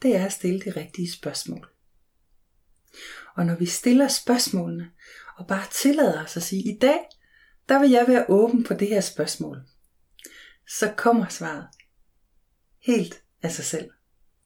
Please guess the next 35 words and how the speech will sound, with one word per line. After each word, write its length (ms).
I 120
det 220
øjeblik, 460
du 80
stiller 540
et 80
spørgsmål, 560
der 60
er 60
svaret, 440
der 60
er 60
givet. 400
Hvad 100
har 220
jeg 300
brug 200
for 100
hjælp 300
til 180
lige 260
i 20
dag? 380
Så 180
min 280
opfordring 600
til 200
dig 160
er 240
at 100
bare 280
gå 200
med 120
det 140
spørgsmål 600